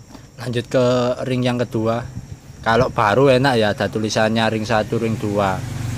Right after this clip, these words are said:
Kalau ring udah bekas, cara menentukan ya seperti ini. Jadi, kalau ring bagian tengah ini dilihat dari warna biasanya. Warna bisa,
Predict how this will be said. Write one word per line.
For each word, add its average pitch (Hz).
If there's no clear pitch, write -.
Kalau 117
ring 123
udah 113
bekas, 120
cara 113
menentukan 117
ya 95
seperti 98
ini. 98
Jadi, 104
kalau 117
ring 120
bagian 107
tengah 123
ini 123
dilihat 120
dari 113
warna 120
biasanya. 98
Warna 104
bisa, 127